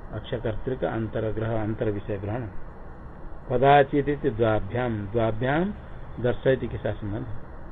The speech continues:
इंद्रिय कर्ण आंतर विषय के ग्राहक है,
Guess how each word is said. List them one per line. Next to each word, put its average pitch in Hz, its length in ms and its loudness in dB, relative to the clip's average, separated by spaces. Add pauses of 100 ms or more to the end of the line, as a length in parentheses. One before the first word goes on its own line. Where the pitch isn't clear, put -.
(420)
इंद्रिय 127 540 6
कर्ण 120 720 2
आंतर 113 380 4
विषय 131 280 0
के 135 140 2
ग्राहक 107 420 -2
है, 147 320 0